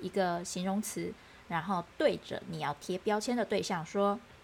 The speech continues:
：“虽然我是没啥确定啦，啊，不过我认为你应该是什么款的人。虽然我不太确定你是怎么样的人，但我觉得你应该是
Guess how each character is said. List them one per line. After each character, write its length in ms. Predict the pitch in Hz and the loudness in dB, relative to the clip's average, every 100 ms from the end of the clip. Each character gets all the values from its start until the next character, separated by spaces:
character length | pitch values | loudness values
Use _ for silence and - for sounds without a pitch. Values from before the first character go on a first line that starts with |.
| - - - - | -20 -20 -20 -18
：“虽 240 | - 202 | 0 2
然 320 | 196 185 185 214 | 4 2 0 0
我 120 | 269 | -2
是 120 | - | -2
没 140 | 175 170 | -2 -2
啥 200 | 208 202 | 0 -2
确 160 | 226 | -2
定 280 | 233 196 175 | -4 -2 -2
啦， 280 | 175 156 - - - | 0 -2 -4 -14 -8
啊， 100 | 208 | -2
不 160 | 202 170 - | 0 -2 0
过 400 | 190 190 190 185 - | 2 4 4 0 2
我 140 | 240 | 2
认 320 | 254 214 175 | 4 2 2
为 100 | 165 | 2
你 320 | 160 165 185 220 | 0 0 0 2
应 200 | 277 196 | 4 4
该 180 | 190 180 | 4 2
是 220 | - 165 185 | 0 -6 -8
什 180 | - 214 | -2 0
么 80 | 247 | 0
款 220 | - 311 | -2 0
的 120 | 170 | 0
人。 340 | - - 220 240 - - - - - - - - - - - - | -2 -6 -8 -12 -16 -20 -20 -20 -20 -20 -20 -20 -20 -20 -20 -10
虽 160 | - 311 | 0 2
然 80 | |
我 80 | 202 | 2
不 80 | 160 | 0
太 180 | 214 196 | 0 0
确 240 | - 190 | 2 0
定 540 | 175 190 165 - - - - - | 2 0 0 -4 -12 -14 -12 -8
你 80 | |
是 120 | 170 196 | -4 -4
怎 160 | 175 | -4
么 60 | 165 | -2
样 240 | 180 180 | 0 0
的 60 | 165 | -2
人， 280 | - - - 208 - - - - | -4 -6 -8 -12 -16 -20 -18 -4
但 320 | 226 185 170 | 2 2 0
我 140 | 180 170 | -2 -2
觉 240 | - 185 | 0 -2
得 220 | 196 240 | 2 2
你 140 | 196 - | 2 2
应 180 | 208 277 | 0 0
该 240 | 285 285 | 0 0
是 520 | 285 - - 330 190 | 2 2 4 4 2